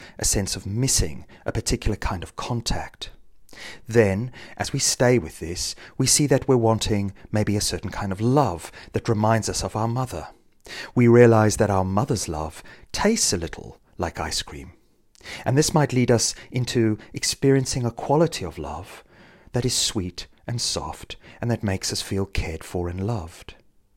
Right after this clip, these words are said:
As we contact this quality of love, we are, you might say,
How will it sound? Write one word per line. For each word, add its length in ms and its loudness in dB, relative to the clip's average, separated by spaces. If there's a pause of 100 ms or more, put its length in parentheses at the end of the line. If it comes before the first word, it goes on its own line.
(300)
As 200 -2
we 240 2 (200)
contact 800 0 (100)
this 140 -4
quality 480 -2
of 120 -12
love, 420 -10 (540)
we 220 4
are, 480 2 (400)
you 80 -8
might 240 -10
say, 380 -6